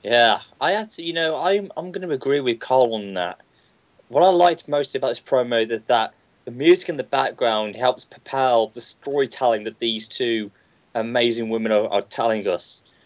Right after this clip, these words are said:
And, and I actually think, I'm not saying this as a pred-, as a prediction, but I'm thinking that this is gonna be one of the most amazing female matches that N W A has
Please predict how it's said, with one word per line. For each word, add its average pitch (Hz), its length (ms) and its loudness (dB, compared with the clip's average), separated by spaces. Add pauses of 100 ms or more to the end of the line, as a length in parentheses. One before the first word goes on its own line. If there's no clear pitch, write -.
(100)
And, 120 260 0 (500)
and 139 180 -2
I 180 100 4
actually 208 280 -2
think, 127 640 0 (520)
I'm 127 80 -12
not 170 120 -4
saying 160 220 0
this 131 120 -8
as 139 60 -10
a 139 60 -2
pred-, - 280 -4
as 127 140 0
a 117 40 2
prediction, 139 760 2 (580)
but 135 140 4
I'm 135 220 0
thinking 120 680 0 (600)
that 131 180 -4
this 139 160 -8
is 135 100 -8
gonna 127 160 0
be 120 120 0
one 120 200 0
of 113 80 -4
the 131 200 2
most 113 460 0
amazing 123 880 0 (220)
female 123 400 0
matches 113 420 -2
that 110 100 -6
N 110 140 -2
W 110 240 2
A 104 100 4
has 107 160 -2